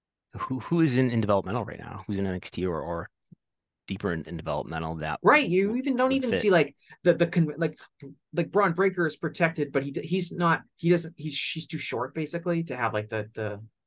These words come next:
Speaker 2: the look that Vince really likes. Um, but there's not, like, a guy in N X T who's really being pushed. I mean, that, part of it is, like, N X T right now, we've talked about this on WrestleNomics,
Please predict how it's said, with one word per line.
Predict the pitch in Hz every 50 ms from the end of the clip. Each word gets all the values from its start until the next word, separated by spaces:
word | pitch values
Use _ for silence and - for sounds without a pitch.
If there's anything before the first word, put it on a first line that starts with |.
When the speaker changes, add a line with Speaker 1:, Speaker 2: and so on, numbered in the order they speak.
| _ _ _ _ -
Speaker 2:
the | 127 113
look | 107 120 131 127 - -
that | 127 - -
Vince | 113 110 110 110 -
really | 143 131 131 135
likes. | 143 147 156 160 165 - - - _ - - - _ _ _ _ _ -
Um, | 123 127 123 117 113 110 107 101 101 101 107 110 _ _ _ _ _ _ _ _ _ _ _ _ _ _ _ _ _ _ _ _ _ _ _ -
but | 156 147
there's | 156 160 143 -
not, | 156 175 202 226 - -
like, | 135 139 135
a | 131
guy | 117 131 127 123 123
in | 123 120
N | 120 120 120
X | 113 - -
T | - - 143 156
who's | 143 - 135 117 127
really | 123 123 123 117
being | 113 110 107 107
pushed. | 107 127 127 - - -
I | 127
mean, | 127 127
that, | 156 208 247 - - 180 180 - -
part | 214 240 302
of | 320 311
it | 285 240
is, | 208 185 165
like, | 170 156 - -
N | 156 165
X | 175 170 -
T | - - 185 156
right | 165 156 143 139
now, | 139 147 175 185 151 135 139 156 165 - -
we've | 139 147 151 143
talked | - 147 151 156 -
about | 175 123 120 113 113
this | 127 120 - - -
on | 131 131 123
WrestleNomics, | 123 117 - 120 120 131 151 147 127 117 117 - -